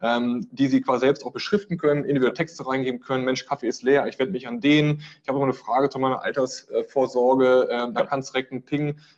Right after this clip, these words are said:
Speaker 1: an den Mitarbeiter geben. Das heißt, auch diese Logiken bilden wir ab, um einfach das Thema Ihre Marke als Arbeitgeber zu, zu, zu stärken und auch dem Arbeitnehmer vielleicht auch mit Selbstbewusstsein zu sagen, "Hey, ja, ich weiß, dass gerade irgendwie ein bisschen hart ist, aber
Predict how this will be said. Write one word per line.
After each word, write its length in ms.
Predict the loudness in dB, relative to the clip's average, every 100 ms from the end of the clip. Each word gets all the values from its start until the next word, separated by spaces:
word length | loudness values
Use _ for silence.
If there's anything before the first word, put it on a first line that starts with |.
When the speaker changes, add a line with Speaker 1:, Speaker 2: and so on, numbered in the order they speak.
| -10
Speaker 1:
an 100 | -4
den 80 | -2
Mitarbeiter 420 | 0 2 0 0
geben. 200 | -2 -2
Das 100 | -2
heißt, 140 | -4
auch 100 | -2
diese 380 | 0 2 4 2 _ _
Logiken 400 | 0 2 2 0
bilden 220 | 2 2 2
wir 100 | 0
ab, 160 | -2
um 140 | -4 -6
einfach 260 | -6 -4
das 140 | -6 -6
Thema 260 | -2 -2 -2
Ihre 180 | -2 -2
Marke 380 | -2 -2 0 0
als 180 | -2
Arbeitgeber 460 | -2 -2 0 0 -2
zu, 140 | -6
zu, 340 | -14 -16 -16 -14
zu 140 | -10
stärken 640 | -8 0 2 2 0 -4 -6 -16 _
und 140 | 0
auch 80 | 0
dem 180 | 0 0
Arbeitnehmer 440 | 2 2 2 0
vielleicht 140 | -2 -2
auch 40 |
mit 100 | 2
Selbstbewusstsein 460 | 2 2 0 -2 -2
zu 80 |
sagen, 220 | -2 -2 2
"Hey, 360 | 2 2 -4 -2
ja, 220 | 2 2
ich 140 | 0
weiß, 200 | 0 0
dass 120 | -2
gerade 180 | -4 -6
irgendwie 100 | -4
ein 80 | -6
bisschen 180 | -6 -4
hart 180 | -2 -2
ist, 120 | -4
aber 300 | -2 -2